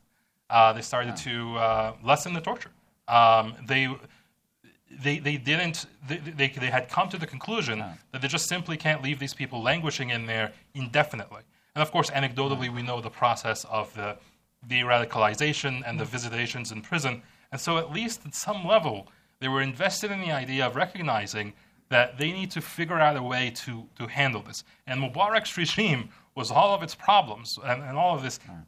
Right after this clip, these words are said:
Speaker 1: had come, frankly, to a, a recipe that hasn't actually worked out historically in
Speaker 2: Mm.
Speaker 1: countries that have to deal.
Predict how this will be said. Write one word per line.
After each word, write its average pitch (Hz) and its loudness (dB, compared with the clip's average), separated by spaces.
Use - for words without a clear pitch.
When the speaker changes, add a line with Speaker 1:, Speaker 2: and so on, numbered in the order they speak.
Speaker 1:
had - 0
come, 247 2
frankly, 247 0
to 185 -4
a, 160 4
a 147 0
recipe 175 2
that 165 0
hasn't 233 6
actually 233 -4
worked 208 2
out 214 4
historically 165 2
in 165 -6
Speaker 2:
Mm. - -14
Speaker 1:
countries 202 0
that 170 -4
have 185 0
to 202 -8
deal. 190 -4